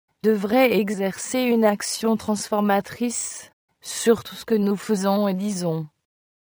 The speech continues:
À l'époque de Noé, aux yeux de Dieu, le mariage s'était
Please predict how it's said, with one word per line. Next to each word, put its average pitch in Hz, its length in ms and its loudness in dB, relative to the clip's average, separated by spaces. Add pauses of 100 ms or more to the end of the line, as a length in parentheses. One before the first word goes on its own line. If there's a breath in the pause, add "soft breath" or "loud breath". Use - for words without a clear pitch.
(260)
À 202 120 0
l'époque 214 380 2
de 190 140 -2
Noé, 190 440 0 (440)
aux 202 100 4
yeux 196 320 -2
de 185 160 0
Dieu, 175 500 0 (360)
le 208 120 4
mariage 226 640 6
s'était 220 400 4